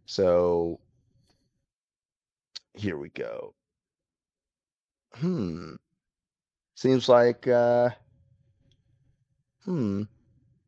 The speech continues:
Seems like, uh, interesting. I do not have the, uh, the cast here for this.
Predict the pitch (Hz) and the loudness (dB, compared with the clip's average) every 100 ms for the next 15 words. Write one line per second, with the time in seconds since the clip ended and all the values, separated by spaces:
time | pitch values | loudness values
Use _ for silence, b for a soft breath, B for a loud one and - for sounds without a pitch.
0 | _ _ _ _ _ _ _ _ _ _ | _ _ _ _ _ _ _ _ _ _
1 | _ _ _ _ _ _ _ _ _ _ | _ _ _ _ _ _ _ _ _ _
2 | _ - 147 151 151 135 139 135 135 - | _ -6 0 0 0 2 4 4 2 2
3 | 139 131 127 127 127 131 - _ _ _ | 4 6 4 4 0 -4 -10 _ _ _
4 | - 170 139 117 95 - _ _ _ _ | -8 -6 -4 -4 -4 -6 _ _ _ _
5 | _ _ _ _ _ 113 113 _ 127 127 | _ _ _ _ _ -4 -4 _ -4 0
6 | 135 151 135 107 107 113 113 120 127 127 | 2 0 0 0 0 -2 -6 0 2 2
7 | 135 135 _ _ 131 151 160 - 170 302 | -2 -8 _ _ 2 4 4 -4 -2 -4
8 | - - 104 87 85 95 85 80 78 - | -6 -6 -4 -4 -4 -8 -8 -10 -10 -14
9 | - - | -16 -18